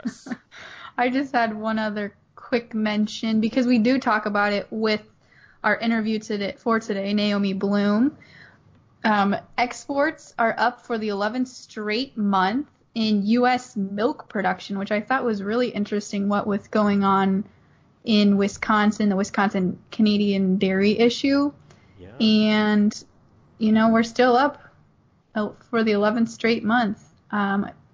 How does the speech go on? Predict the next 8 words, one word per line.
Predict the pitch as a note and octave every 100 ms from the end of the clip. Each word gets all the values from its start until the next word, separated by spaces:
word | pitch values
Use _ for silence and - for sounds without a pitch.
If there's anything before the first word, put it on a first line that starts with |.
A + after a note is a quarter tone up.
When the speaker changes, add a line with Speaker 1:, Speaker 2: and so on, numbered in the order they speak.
| _ _ _
Speaker 2:
cheese | - C4+ C4
exports | C4 - - A#3+ A#3+ -
were | A3 -
up | G3+ G3 -
twenty-seven | - A#3 A#3 A3 - - A3+ A3 A3
percent | A3+ A3 - G#3 G3+
in | G3 F#3
April. | G3 F#3+ - G3+ G3+ G#3+ C#4